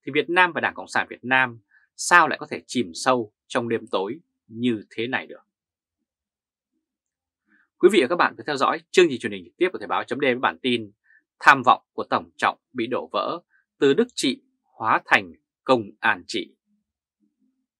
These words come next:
Quý vị và các bạn hãy chia sẻ video này cho nhiều người biết và bấm nút theo dõi YouTube và Facebook của Thời báo chấm D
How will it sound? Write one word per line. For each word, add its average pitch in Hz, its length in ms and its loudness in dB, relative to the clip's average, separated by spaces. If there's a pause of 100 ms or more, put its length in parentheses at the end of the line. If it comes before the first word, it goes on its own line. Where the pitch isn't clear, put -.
(640)
Quý 196 140 6
vị 170 80 4
và 127 60 0
các 190 60 0
bạn - 140 4
hãy 143 80 -10
chia 175 100 -10
sẻ 104 220 0
video 160 220 2
này 120 320 4
cho 156 120 -10
nhiều 131 120 -2
người 98 120 -6
biết 180 200 0
và 104 80 -8
bấm 104 120 -10
nút 180 160 -8
theo 127 120 -2
dõi 117 300 -2 (100)
YouTube 165 320 -2
và - 120 -10
Facebook 180 340 0
của - 160 -12
Thời 92 60 -14
báo 98 200 -4
chấm 117 220 -6
D 147 40 -2